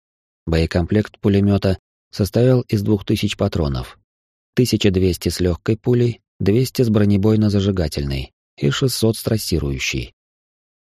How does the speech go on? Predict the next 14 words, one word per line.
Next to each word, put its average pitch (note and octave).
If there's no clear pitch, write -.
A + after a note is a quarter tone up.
Из F#2
них C#3+
семьсот B2
пятьдесят A2+
шесть A2+
патронов A2+
в F#2
двенадцати A#2
дисковых A2
магазинах G#2
по G#2+
шестьдесят G#2
три G2+
патрона. D2+